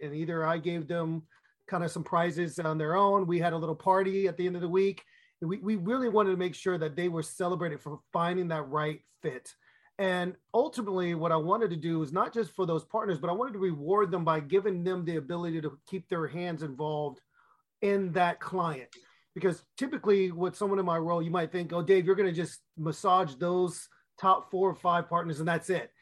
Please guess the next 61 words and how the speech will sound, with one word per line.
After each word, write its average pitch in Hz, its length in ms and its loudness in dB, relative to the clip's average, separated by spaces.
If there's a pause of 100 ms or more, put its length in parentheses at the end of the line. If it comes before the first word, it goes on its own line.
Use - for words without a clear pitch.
(340)
But 185 120 0
the 165 60 -2
reality 202 260 6
was 175 240 2
I 180 60 4
wanted 190 220 2
to 175 60 -2
give 156 200 0
them 190 140 0
that 170 140 2
opportunity. 156 680 -4
And 156 360 -4
fast 170 280 -2
forward 180 300 -2
six - 200 -10
months 165 200 -4
later, 175 220 0
one 156 160 -4
of 165 60 -4
them 156 100 -6
became 175 320 -6
a 160 60 -2
regional 160 300 -4
director 156 600 -6
under 165 160 -2
my 156 180 -2
team. 156 500 -4 (340)
And 165 220 -2
they 180 100 0
were 170 140 -2
able 180 220 2
to 165 100 -4
take 190 280 -2
that, 170 240 0 (260)
literally 180 380 4
one 160 360 0
of 202 120 4
those 190 200 6
partnerships 160 840 -2
in 190 180 -2
the, 170 320 -2 (560)
in 196 100 0
the 180 80 0
Southwest. 165 800 0
Uh, 160 220 -4
I 160 60 -2
don't 175 80 0
wanna 165 180 -2
mention 165 360 -4
it 143 60 -8
'cause 151 160 -6
you 151 140 -4
guys 160 180 -2
will 156 80 -6
know 156 120 -2
who 156 100 0
it 147 80 -4
is. - 300 -2
And 156 180 -4
they 156 140 2
literally 190 440 2